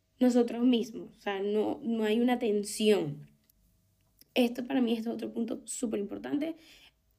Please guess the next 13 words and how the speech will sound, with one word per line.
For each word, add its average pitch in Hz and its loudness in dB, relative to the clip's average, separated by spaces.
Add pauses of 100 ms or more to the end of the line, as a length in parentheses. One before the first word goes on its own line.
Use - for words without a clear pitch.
(140)
Si - 2
de 247 8
verdad 220 6 (600)
tienen 277 10
una 285 6
amistad 262 6
que 233 4
ven 214 6
como 240 0
que 233 0
está 202 -2
muy 226 4
weird, 240 2